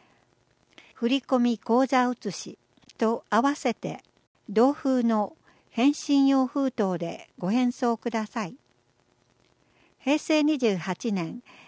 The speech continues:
一月一日を基準日とした臨時福祉給付金、低所得の障害、遺族、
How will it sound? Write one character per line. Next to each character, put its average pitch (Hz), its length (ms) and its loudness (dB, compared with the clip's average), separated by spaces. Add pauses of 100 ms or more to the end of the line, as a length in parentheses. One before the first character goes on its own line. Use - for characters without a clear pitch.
(140)
一 226 280 -4
月 277 320 0
一 277 340 -4
日 262 280 -2
を 180 120 -2
基 190 200 -4
準 247 240 4
日 196 100 -2
と 165 160 -8
し - 140 -14
た 165 260 -10 (540)
臨 254 340 4
時 240 200 0
福 - 240 -8
祉 226 220 -6
給 240 260 0
付 247 180 -4
金、 202 360 -6 (640)
低 285 160 4
所 311 200 0
得 254 300 -2
の 170 280 -4 (360)
障 247 380 2
害、 202 340 -2 (260)
遺 247 120 0
族、 - 440 -2